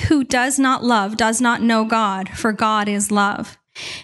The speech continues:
"In this, the love of God was manifested towards us,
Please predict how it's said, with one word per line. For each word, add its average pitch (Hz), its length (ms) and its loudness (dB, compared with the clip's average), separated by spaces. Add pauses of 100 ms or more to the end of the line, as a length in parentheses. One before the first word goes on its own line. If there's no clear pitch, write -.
(140)
"In 320 320 0
this, 240 300 2
the 226 180 0
love 226 360 2
of 269 140 0
God 233 280 2
was 220 180 2
manifested 233 680 0
towards 226 480 2
us, 202 440 -2